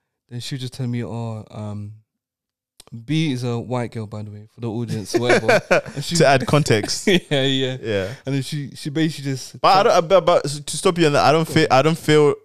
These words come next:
Speaker 2: I don't think that matters though. I think
Speaker 1: No,
Speaker 2: there could
Speaker 1: I'm
Speaker 2: be
Speaker 1: gonna
Speaker 2: black.
Speaker 1: get
Speaker 2: You can
Speaker 1: Yeah.
Speaker 2: get into it, yeah,
Speaker 1: Yeah,
Speaker 2: but I
Speaker 1: I'm
Speaker 2: don't
Speaker 1: gonna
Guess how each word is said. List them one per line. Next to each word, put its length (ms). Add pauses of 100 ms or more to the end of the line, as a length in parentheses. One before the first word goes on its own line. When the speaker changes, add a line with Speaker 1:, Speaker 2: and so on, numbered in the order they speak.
(160)
Speaker 2:
I 80
don't 200
think 540 (560)
that 140
matters 380
though. 200 (240)
I 80
think 160
Speaker 1:
No, 0
Speaker 2:
there 100
could 80
Speaker 1:
I'm 60
Speaker 2:
be 80
Speaker 1:
gonna 80
Speaker 2:
black. 280
Speaker 1:
get 180 (240)
Speaker 2:
You 100
can 100
Speaker 1:
Yeah. 60
Speaker 2:
get 120
into 180
it, 40
yeah, 240
Speaker 1:
Yeah, 80
Speaker 2:
but 60
I 60
Speaker 1:
I'm 40
Speaker 2:
don't 120
Speaker 1:
gonna 120